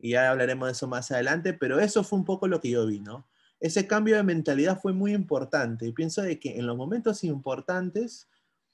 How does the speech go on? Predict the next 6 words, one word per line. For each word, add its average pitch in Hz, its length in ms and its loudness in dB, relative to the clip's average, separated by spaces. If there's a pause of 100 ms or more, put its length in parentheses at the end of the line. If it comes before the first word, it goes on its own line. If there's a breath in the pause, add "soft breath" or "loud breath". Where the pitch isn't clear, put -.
(340 soft breath)
en 117 160 -4
una 143 200 0
final, 156 480 0
en 143 80 0
una 143 120 -4
semifinal, 143 840 -4